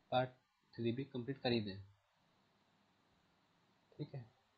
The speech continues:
एक part में, दो part में I think आज कर ही देंगे। अगर एक video में complete नहीं होता तो मैं दूसरी video बनाने का ट्राई करूँगा, ठीक है। आज हम ख़त्म कर ही देंगे। कल हमने hydrated और एनहाइड्रेट substances के बारे में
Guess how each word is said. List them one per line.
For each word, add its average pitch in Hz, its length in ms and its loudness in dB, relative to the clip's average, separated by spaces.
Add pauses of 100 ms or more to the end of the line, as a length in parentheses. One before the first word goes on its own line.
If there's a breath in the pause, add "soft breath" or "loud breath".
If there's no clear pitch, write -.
(680)
एक 139 260 4
part 131 180 2
में, 160 160 0
दो 135 100 4 (100)
part 120 180 0
में 165 120 0
I 131 220 -4
think 147 140 -4
आज 147 120 -6
कर 120 140 2
ही 120 60 6
देंगे। 117 360 -2 (1400)
अगर 127 220 2
एक 131 80 2
video 135 240 4
में 139 100 0
complete 123 260 -2
नहीं 131 100 2
होता 123 140 0
तो 139 100 -4
मैं 143 100 2
दूसरी 123 320 -2
video 127 220 0
बनाने 113 280 -4
का 127 100 -14
ट्राई 110 200 -4
करूँगा, 98 320 -14
ठीक - 220 -18
है। 156 100 -16 (240)
आज 117 100 -4
हम 139 200 -6
ख़त्म 135 200 -4
कर 131 120 -2
ही 123 80 2
देंगे। 98 300 -8 (1200)
कल 175 100 4
हमने 165 240 2
hydrated 143 460 6
और 175 180 2
एनहाइड्रेट 143 520 2
substances - 600 -12
के 135 80 -2
बारे 107 240 0
में 101 160 -4